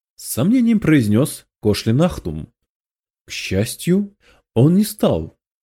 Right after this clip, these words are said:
заострять на этом внимание. К тому же на сцене появилось новое лицо. Рыхлый черт с опухшей багровой мордой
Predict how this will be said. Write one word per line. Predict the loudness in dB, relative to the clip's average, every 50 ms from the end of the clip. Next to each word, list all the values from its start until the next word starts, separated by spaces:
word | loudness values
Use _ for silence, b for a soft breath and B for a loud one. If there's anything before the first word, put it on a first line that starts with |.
| _
заострять | -2 0 0 0 -2 -2 -2 0 2 2 0 0 0
на | 2 2 4
этом | 4 2 2 2 0 0
внимание. | 2 2 2 2 2 2 0 0 -2 -2 -4 -6 -8 -10 -12 -14 _ _ _ _ _ _ _ _ _
К | -10 -2
тому | 0 0 2 4 4 4 4
же | 2 2 0 -2 -2 -4 -8 b b b b b -4
на | -2 0 0 0
сцене | -2 -4 0 2 4 4 4 4
появилось | 4 4 4 4 4 4 4 4 4 4 0 -2 -6 -12 -12 -4
новое | 0 2 4 4 4 4 6 4
лицо. | 4 4 2 0 -2 -2 -2 -2 -2 -4 -8 -16 _ _ _ _ _ _ _ -6
Рыхлый | -2 0 2 4 2 2 0 2 2 2 2
черт | 2 0 -4 0 0 2 2 0 -2 -6 -14 -20 _ b b b b b b
с | -4 -2
опухшей | 0 0 0 2 4 4 4 2 -2 -8 -2 0 0 2 2 0
багровой | 2 2 2 2 4 4 4 4 4 4 4
мордой | 2 4 2 2 2 0 0 0 0 0 0 0 -4 b